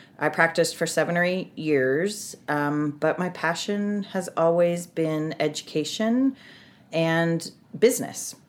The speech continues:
Um, and they are the same thing for me because I guess you could say my passion is for, um, educating people and in doing that, exposing people to really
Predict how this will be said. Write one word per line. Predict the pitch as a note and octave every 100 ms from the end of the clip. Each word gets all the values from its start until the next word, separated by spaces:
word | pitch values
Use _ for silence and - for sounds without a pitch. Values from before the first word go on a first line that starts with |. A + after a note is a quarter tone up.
| _
Um, | D3+ D3+ D3 D3+ D3 -
and | D#3
they | D#3 D#3 D#3 D3 - -
are | D#3+
the | D#3
same | D#3 G3 G3 F#3+
thing | - F3 D3 C#3+
for | C#3+
me | C#3 B2+ C3 F3
because | E3+ - D#3 C#3 -
I | D3+ D3+
guess | C#3+ D3+ D3+
you | E3
could | D3+ C#3+
say | D3+
my | C#3+ C#3+
passion | C#3 D3 C#3 - C#3 C3
is | C#3 C#3
for, | - - C#3 C3+ C3+ C3+ - - - - -
um, | C3+ C3 C3 B2+ - - -
educating | E3+ F3 G3 G3 F#3+ F3+ F3+ F3 F3
people | - C#3+ D3+ D#3+ G3 A3 - - _ _ _
and | D#3 D3+ C#3+ C#3+ C3+ - - - - _ _ -
in | E3+ F3 D#3+
doing | G#3+ A3+ F3 C#3
that, | A2+ C3+ F3
exposing | - D#3 - D#3+ E3 E3
people | E3 E3 D3+
to | - D3+ C#3+ C#3
really | C#3+ C3+ C#3 C#3